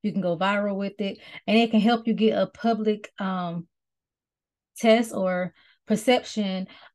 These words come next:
of what people think of your idea. So that's a good way too. If you are not really sure about the idea, but you wanna try and see if you can get funded for it, um, you can try it that way. Go ahead and try to do crowdfunding and then see what type of feedback you get from it.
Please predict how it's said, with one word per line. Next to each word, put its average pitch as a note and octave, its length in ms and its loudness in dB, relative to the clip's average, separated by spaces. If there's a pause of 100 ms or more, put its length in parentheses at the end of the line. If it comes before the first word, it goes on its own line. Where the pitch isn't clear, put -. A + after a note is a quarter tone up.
of F#3+ 160 0
what G3+ 260 0 (280)
people G#3+ 220 -2
think G#3+ 200 0
of E3 100 -4
your E3 140 -2
idea. E3+ 500 -6 (640)
So F#3+ 140 2
that's G3 220 4
a F#3+ 60 2
good F3 180 0
way E3+ 160 0
too. F#3+ 220 -4
If F3+ 100 -6
you F#3 140 -2
are F3+ 120 0
not F3+ 300 -4
really F#3+ 200 -4
sure G#3+ 420 0
about G#3 220 0
the A#3 40 -2
idea, G#3+ 460 0
but F3+ 160 -8
you F3+ 60 -6
wanna E3+ 160 -8
try G3 240 -2
and F#3+ 60 -2
see G#3+ 180 -2
if G3+ 120 -10
you F3+ 60 -8
can E3+ 80 -6
get D#3+ 160 -6
funded A3+ 260 2
for G#3 300 0
it, - 100 -4 (420)
um, F#3+ 460 -2
you G3+ 80 -2
can G#3+ 100 2
try G3+ 260 0
it F3+ 40 -4
that F#3 240 0
way. F#3+ 240 0
Go F3+ 140 -6
ahead F#3 220 -4
and F3+ 60 -6
try F3 200 -4
to - 20 -8
do E3 80 -8
crowdfunding G#3 880 -2 (320)
and G3 160 -4
then G3 400 -2
see G#3+ 160 -2
what G3+ 120 -4
type F#3+ 120 -4
of D#3 80 -10
feedback F#3 380 -4
you D#3+ 80 -10
get - 240 -8
from - 180 -8
it. - 160 -12